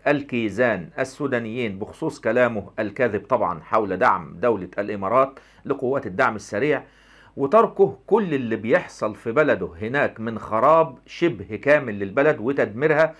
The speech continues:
وحرب أهلية خلت أكتر من نص الشعب السوداني يترك البلد، وتعليق كل ده على شماعة الإمارات، ما زالت الأمور الحقيقة في السودان بتسير من السيء إلى الأسوأ. هل معنى كلامي ده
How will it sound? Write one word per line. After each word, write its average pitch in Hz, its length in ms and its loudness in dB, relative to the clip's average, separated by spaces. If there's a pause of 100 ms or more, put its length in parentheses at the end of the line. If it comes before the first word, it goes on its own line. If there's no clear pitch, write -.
(300)
وحرب 156 360 2
أهلية 143 400 2
خلت 143 520 -2
أكتر 120 320 0
من 110 180 -10
نص 151 220 -8
الشعب 123 360 0
السوداني 117 540 -2
يترك 143 340 -6
البلد، 175 420 2 (380)
وتعليق 135 680 0
كل 180 300 2
ده 175 220 2 (100)
على 143 240 4
شماعة 131 560 0
الإمارات، 165 640 2 (280)
ما 185 160 4
زالت 185 420 2
الأمور 135 400 -4
الحقيقة 107 400 -4
في - 140 -16
السودان 139 600 0
بتسير 127 480 -4
من 123 200 -8
السيء 117 640 -4 (140)
إلى 110 360 2 (140)
الأسوأ. 117 560 -2 (800)
هل 214 220 4
معنى 208 300 4
كلامي 147 320 2
ده 117 200 0